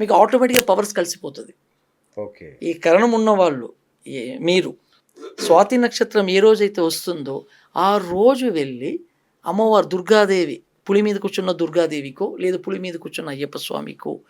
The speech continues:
Speaker 1: అభిషేకం చేసి తేనెతో, తేనె అంటే రాగు,
Speaker 2: ఓకే.
Speaker 1: తేనెతో అభిషేకం చేసి అది తీసుకొని ఆ అబ్బాయికి నాలుక మీద పెట్టమని చెప్పాం. తేనె ఎంతండి?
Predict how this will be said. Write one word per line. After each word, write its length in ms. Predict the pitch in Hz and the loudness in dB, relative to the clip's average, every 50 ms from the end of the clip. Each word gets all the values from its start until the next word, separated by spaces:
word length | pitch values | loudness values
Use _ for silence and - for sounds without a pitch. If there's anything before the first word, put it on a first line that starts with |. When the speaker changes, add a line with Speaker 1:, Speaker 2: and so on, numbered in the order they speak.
| _ - _ _ _ _ - | _ -20 _ _ _ _ -8
Speaker 1:
అభిషేకం 560 | 160 156 202 - - 196 185 180 175 160 147 147 147 | -6 -4 -4 -2 0 0 0 0 -4 -6 -6 -6 -8
చేసి 300 | 139 139 - - - - - | -8 -8 -8 -12 -12 4 8
తేనెతో, 500 | 208 208 226 233 214 - 214 - 113 - - | 10 10 10 8 6 2 0 -4 -10 -2 2
తేనె 200 | 190 202 202 202 | 4 4 4 4
అంటే 160 | 185 190 214 | 2 0 0
రాగు, 360 | 190 151 139 139 139 135 - - _ _ - 110 | 0 2 0 -2 -4 -6 -10 -14 _ _ -16 -16
Speaker 2:
ఓకే. 260 | 107 - - - 156 | -16 -16 -16 -20 -6
Speaker 1:
తేనెతో 380 | 139 - 185 202 226 220 226 190 | -2 0 2 2 2 2 2 2
అభిషేకం 480 | 160 160 160 - 175 160 147 143 131 127 143 | 2 2 -2 -4 -6 -6 -6 -8 -10 -10 -12
చేసి 320 | 131 127 - - 277 - - _ _ _ _ _ _ - | -12 -12 -8 -8 -8 -8 -10 _ _ _ _ _ _ -2
అది 400 | 202 185 185 170 139 123 - - _ _ _ - | -2 0 2 0 -2 -2 -6 -12 _ _ _ -2
తీసుకొని 720 | 208 214 208 208 - - - 156 127 123 135 147 143 - - _ _ _ _ _ _ - | 0 0 0 -2 -4 -8 -10 -10 -10 -10 -10 -12 -14 -16 -20 _ _ _ _ _ _ 0
ఆ 60 | 185 | 0
అబ్బాయికి 360 | 175 160 160 240 262 247 226 | 0 0 0 -2 -2 -2 -2
నాలుక 340 | 185 165 170 175 175 175 180 | -2 0 0 -2 -2 -4 -8
మీద 200 | 160 160 156 160 - 349 - - | -10 -12 -12 -12 -14 -10 -8 -8
పెట్టమని 300 | 160 160 151 135 131 131 | -8 -8 -10 -12 -14 -14
చెప్పాం. 320 | - - 135 _ - - - _ _ _ _ _ _ _ _ _ _ _ _ _ _ _ _ _ _ _ _ _ _ _ _ _ _ _ | -16 -20 -20 _ -20 -20 -20 _ _ _ _ _ _ _ _ _ _ _ _ _ _ _ _ _ _ _ _ _ _ _ _ _ _ _
తేనె 200 | 208 214 214 220 | -2 0 0 0
ఎంతండి? 420 | 220 208 208 214 208 202 208 208 | -2 -4 -4 -4 -6 -6 -8 -12